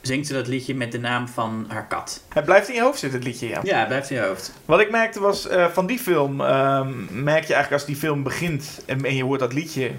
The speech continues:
Speaker 2: ben je meteen ook in een bepaalde stemming. En het is niet, je weet nu ook een klein beetje, het, dit gaat niet volledig eng of serieus worden.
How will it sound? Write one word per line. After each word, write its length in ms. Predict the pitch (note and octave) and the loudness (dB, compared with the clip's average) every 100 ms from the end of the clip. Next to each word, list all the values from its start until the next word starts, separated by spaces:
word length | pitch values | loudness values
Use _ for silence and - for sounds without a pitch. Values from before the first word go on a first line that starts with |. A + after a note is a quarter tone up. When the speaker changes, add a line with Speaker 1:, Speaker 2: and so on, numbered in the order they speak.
| C3+ | -2
Speaker 2:
ben 100 | C#3+ | -2
je 60 | |
meteen 260 | C3+ D3+ C#3+ | 0 0 0
ook 120 | C#3 | 0
in 60 | C3+ | -2
een 60 | |
bepaalde 440 | B2+ A#2+ C3 B2 A#2 | -2 2 2 2 -4
stemming. 520 | - - D3+ E3 B3 F4+ - - - - - | -4 0 2 2 -2 -8 -16 -20 -20 -20 -4
En 100 | C3 | -2
het 120 | C3+ | 0
is 140 | C#3+ | -2
niet, 260 | D#3+ E3 D#3 | -2 -4 -4
je 120 | C#3+ C#3+ | 0 6
weet 320 | D#3 D#3 D#3 | 6 4 -2
nu 280 | D3+ D#3+ C#3 | -2 0 2
ook 160 | D3+ | 0
een 60 | D3 | -2
klein 200 | D#3+ D#3+ | -2 0
beetje, 240 | D3 A#2 B2 | 0 -4 -8
het, 120 | - | -8
dit 180 | C#3 C3+ | -8 -4
gaat 160 | D3+ | -4
niet 160 | E3 E3 | -4 -4
volledig 640 | - C#3 D3+ F3 D3 - - | -2 0 0 0 -4 -6 -4
eng 360 | D3 C#3+ A#2+ A#2+ - - | -4 -2 -6 -10 -18 -6
of 420 | C3 B2+ - - - - - - | -4 -4 -8 -14 -18 -20 -20 -10
serieus 560 | - D3+ B2+ A#2+ D3 E3+ | -4 -2 2 2 2 0
worden. 380 | F3 F#3 G#3 | 0 0 0